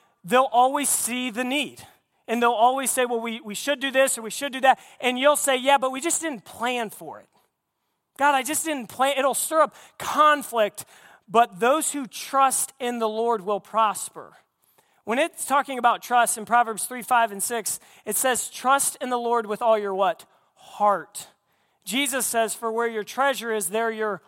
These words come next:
heart will be also." I have to ask God, "Where is my heart?" And signs I'm being greedy for me, it stirs up conflict with my wife and then also with none other than the Lord. Just be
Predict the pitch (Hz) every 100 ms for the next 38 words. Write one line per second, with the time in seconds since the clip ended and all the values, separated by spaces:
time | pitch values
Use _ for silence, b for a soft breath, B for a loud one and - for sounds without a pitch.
0 | b b - - 254 240 190 - - b
1 | b - 190 208 220 214 - 185 160 -
2 | b b 220 233 233 233 214 214 - 226
3 | 214 190 175 214 247 254 254 - 220 220
4 | 214 185 185 196 196 190 175 - 180 143
5 | 117 - - _ b b b b b b
6 | 208 202 247 254 254 240 240 226 220 240
7 | 226 226 220 233 240 208 - 240 214 220
8 | 220 233 240 214 226 196 208 240 262 240
9 | 226 220 233 226 240 220 202 b b 202
10 | 196 - 196 196 190 185 180 180 170 160
11 | 160 233 165 143 120 151 _ _ _ _
12 | _ _ _ _ _ 254 247 202 247 208